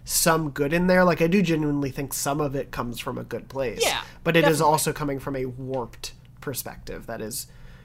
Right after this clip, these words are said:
Speaker 1: one hundred percent due to him being embittered about, you know,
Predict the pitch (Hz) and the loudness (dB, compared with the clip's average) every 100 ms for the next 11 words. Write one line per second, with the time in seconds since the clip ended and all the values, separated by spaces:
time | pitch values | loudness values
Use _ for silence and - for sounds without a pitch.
0 | - - 147 175 202 190 165 151 165 143 | -18 -12 4 8 10 8 4 2 2 2
1 | 147 143 143 135 139 131 131 139 135 135 | 0 0 -2 -2 -2 -4 -4 -6 -4 -4
2 | 117 127 123 120 - - 156 135 | -6 -6 -6 -6 -8 -6 -4 -2